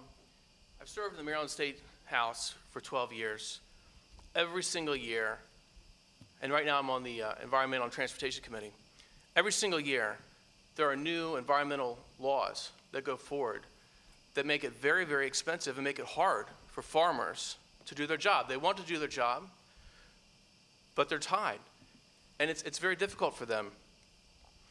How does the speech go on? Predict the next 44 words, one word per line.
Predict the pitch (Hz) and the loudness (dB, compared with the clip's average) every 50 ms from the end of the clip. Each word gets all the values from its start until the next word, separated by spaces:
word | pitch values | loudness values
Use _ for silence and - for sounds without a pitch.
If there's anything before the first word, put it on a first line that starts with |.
| - - - - - - | -20 -20 -20 -20 -10 -4
We | 147 160 196 | -2 0 2
need | 240 254 | 2 2
to | - - 190 151 131 120 - - | 0 0 0 0 -2 -2 -4 -2
take | 185 180 196 | -2 0 0
some | - - 196 170 | 0 0 0 0
of | 160 | 0
those | 151 147 151 | 0 0 0
regulations | 156 147 143 135 131 127 135 147 156 - - 117 110 107 - - - - - - - - - - - - - | 0 0 0 0 0 0 0 0 0 -4 -6 -8 -10 -10 -8 -8 -8 -8 -10 -14 -20 -20 -20 -20 -20 -14 -12
and | 135 - | -8 -4
put | - 208 190 | -2 -2 -2
them | 165 | 0
back | 127 135 135 156 180 - | 0 2 2 2 2 0
a | 139 | -4
little | 123 120 113 | -8 -8 -8
bit. | 104 101 95 - - - - | -6 -6 -8 -8 -10 -12 -6
You | 147 | -2
know, | 156 180 | 0 0
it's | 185 - | 0 2
funny, | - 208 196 185 160 143 | 4 4 6 6 8 6
I | 143 | 6
get | 151 185 180 156 | 6 4 4 4
a, | 147 143 131 | 4 2 2
um, | 120 117 110 104 - - - - - - - 135 | 2 0 -2 -4 -8 -16 -20 -20 -20 -14 -6 -2
zero | 123 139 175 190 196 190 | 2 4 6 6 6 4
percent | 160 170 147 - 180 165 131 123 | 2 0 0 0 2 2 2 2
rating | 135 139 147 147 131 113 104 101 - - - - - - - - - | 2 4 4 2 2 0 -2 -4 -8 -16 -20 -20 -20 -20 -20 -12 -4
from | - 147 147 | -2 0 0
this | 147 147 147 147 | 2 0 -2 -2
environmental | 123 135 139 143 139 143 147 147 147 131 | 2 4 4 4 4 2 2 0 0 -2
group | 120 117 107 - - - - - - - - - - - - - - - - - - - - - - 131 | -2 -4 -8 -8 -10 -14 -20 -20 -20 -20 -20 -20 -20 -20 -20 -20 -20 -20 -20 -20 -20 -20 -20 -12 -4 -2
a | 139 | 0
lot | 135 143 139 139 135 | 2 4 4 4 2
of | 131 | 0
years, | 135 139 135 123 113 110 - | -2 -2 -2 -2 -2 -4 -4
and | 156 143 | -2 -2
I'll | 143 | 0
tell | - - 165 | 0 0 0
you | 160 147 | 0 2
why | 143 147 147 156 | 4 6 6 6
I | 165 | 4
get | 151 156 139 | 2 0 -4
a | 131 120 | -4 -4
zero | 123 135 127 120 | -2 -2 -2 -2
percent. | 110 - - - 120 110 107 | -2 -4 -6 -6 -4 -6 -6